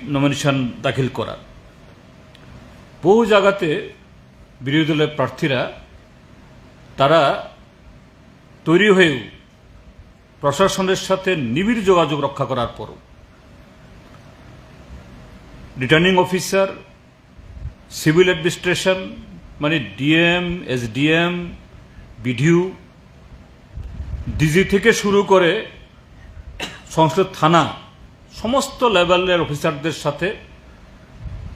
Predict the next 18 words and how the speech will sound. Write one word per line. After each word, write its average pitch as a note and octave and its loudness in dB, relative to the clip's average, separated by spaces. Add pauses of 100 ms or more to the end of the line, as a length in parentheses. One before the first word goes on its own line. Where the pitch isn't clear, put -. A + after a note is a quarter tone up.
(120)
যে D3 2 (1600)
মানে D3+ 0 (100)
যত F3+ 4
রকমের A3 6
যোগাযোগ G3 4
করা D#3+ 2
সম্ভব A#2 -8 (2500)
তাদেরকে E3 2
সেরকমভাবে C#3+ 0 (440)
এই A#2+ -6 (480)
যাতে C3+ 0
নিরাপত্তা C#3 0
দিতে C3 -4
পারে, B2 -4 (120)
সে - -12
ব্যবস্থা B2 -4
করতে A#2+ -6
পারে। A2+ -6